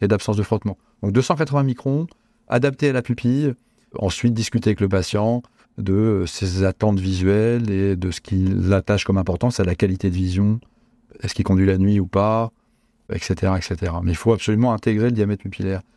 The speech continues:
Donc le facteur de risque de halo, c'est grande pupille, grande correction.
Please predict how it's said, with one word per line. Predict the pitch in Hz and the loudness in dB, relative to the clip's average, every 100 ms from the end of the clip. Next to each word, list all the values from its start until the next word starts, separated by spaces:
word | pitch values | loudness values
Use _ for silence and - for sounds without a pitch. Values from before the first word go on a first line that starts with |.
| _ | _
Donc | - 98 | -8 -2
le | |
facteur | 107 135 143 | 0 2 0
de | 131 | 0
risque | 120 | 0
de | 117 | 0
halo, | 117 123 151 | 0 0 -4
c'est | - 107 110 | -2 -2 -2
grande | - 120 | -2 -2
pupille, | 120 117 123 135 | -2 -2 -2 -2
grande | 113 117 120 | 0 0 0
correction. | 107 95 90 | -2 -2 -8